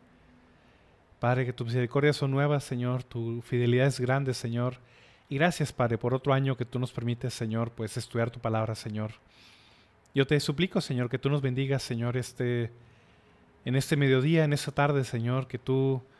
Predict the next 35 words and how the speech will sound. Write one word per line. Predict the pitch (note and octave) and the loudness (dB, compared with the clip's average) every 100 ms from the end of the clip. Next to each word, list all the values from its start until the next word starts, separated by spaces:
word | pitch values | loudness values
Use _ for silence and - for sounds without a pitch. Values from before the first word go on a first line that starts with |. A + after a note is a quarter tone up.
| - _ _ _ _ - | -20 _ _ _ _ -2
traigas | D3+ F#3+ G3+ | 2 2 0
tu | E3 | -2
Espíritu | - D#3+ D#3 C#3 | 0 -2 0 -2
Santo, | B2 A2+ G#2 | -2 -4 -6
Señor, | A2+ A2 A#2+ A#2+ | -4 -2 -2 -2
que | - | -6
todas | - D3 | -2 0
las | D#3 | 0
personas | C#3 - C#3 C#3+ | -2 -2 -2 -2
que | B2 | -4
están | - C3 | -4 -2
escuchando | - B2+ - B2 C3 B2 | -2 -6 -2 0 2 0
esta | A#2+ C3 | 0 -2
predicación, | B2 A#2 A#2 - E3 G#3+ G3 | 0 0 -2 -4 -2 -2 -2
Señor, | C3+ C3 B2+ | -2 -2 0
puedan | C3 C3+ | 0 0
ser | C3 C3 | 0 2
edificadas, | C3 - - B2+ C3+ C3+ | 0 -2 -2 0 2 -2
Señor, | - B2 B2+ B2 _ - - - - - | -6 -6 -4 -6 _ -20 -20 -20 -20 -2
y | |
que | C#3+ | 0
podamos | C#3 D3+ F#3 - | 2 4 2 0
entender | C3+ B2 B2+ C3+ | -2 0 2 2
lo | C3 | 2
que | A#2 | 0
dice | A#2 A#2 | 0 -4
tu | A#2+ | -4
palabra, | G#2+ G2+ A2 G#2+ | -4 -2 -4 -6
Señor. | A2+ G#2+ G#2+ | -8 -6 -6
Yo | A2+ B2 | -6 -6
te | D3 | -6
suplico | C3 C3 C3 C#3 | -6 -6 -4 -2
también, | B2 C3 D3 | -2 0 0
Padre, | C#3 B2 A#2 | 0 -2 -2
que | - A2 | -2 -4